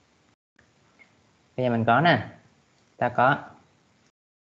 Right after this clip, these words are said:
Trình bày như em lúc nãy nói cũng được nha. Thế A vào D cũng được. Hoặc là ghi là ta có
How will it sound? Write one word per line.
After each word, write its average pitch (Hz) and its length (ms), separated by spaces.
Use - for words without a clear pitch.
Trình 135 160
bày 127 140
như 139 120
em 147 180
lúc 165 100
nãy 127 160
nói 165 120
cũng 170 140
được 127 140
nha. 143 260
Thế 151 240
A 139 580
vào 120 380
D 131 60
cũng 127 120
được. 117 280
Hoặc 113 120
là 110 200
ghi 123 160
là 113 160
ta 117 240
có 135 320